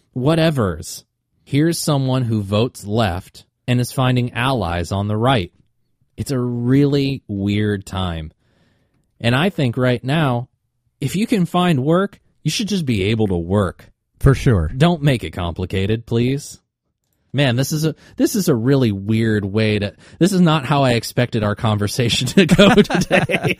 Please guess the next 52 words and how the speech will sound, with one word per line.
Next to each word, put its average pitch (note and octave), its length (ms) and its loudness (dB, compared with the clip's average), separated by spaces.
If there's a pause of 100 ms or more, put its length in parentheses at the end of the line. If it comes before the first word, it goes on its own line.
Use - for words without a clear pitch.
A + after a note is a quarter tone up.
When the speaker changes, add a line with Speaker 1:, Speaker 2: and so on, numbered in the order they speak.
Speaker 2:
<laughs> C4 120 -8
Well, D#4 160 0
no, D4 160 -2
you, A3+ 200 -6
listen, A3 320 -2
you're, E3+ 160 2 (260)
you're G#3+ 300 0
right, D3+ 420 -2
and B2 140 4
I C3 120 2
agree C4 260 0
with F3 200 0
you G#2 240 2
in A#2+ 260 4
that A2+ 260 0 (500)
there C#3+ 240 2
are C#3 220 0
a B2 80 0
lot B2+ 240 -2
of G3 120 -6
people, F#2+ 480 2 (220)
and C3 200 2
without C3+ 460 0
getting B2+ 280 2
into G#2+ 600 0
any A2+ 420 0 (720)
specific, - 960 0
I A#2 80 2
mean, A#2+ 160 0
we B2+ 140 4
are B2 100 0
talking A2 380 0
about, F2+ 300 0 (100)
you G#2+ 80 -2
know, F2+ 260 -2
a, F#2+ 120 -6
a F#2 40 -6 (140)
political A2 380 4
issue G2 280 0
in F#2+ 100 0
as F2 140 -2
much F2 180 -4
as E2 120 -6
it's, E2 240 -10
it's - 160 -8
a E2 60 -4
law A2 320 -2
and A2+ 100 0
how G2 120 2
it's F#2 120 -4
affecting A#2+ 400 -6
people, G2 340 -4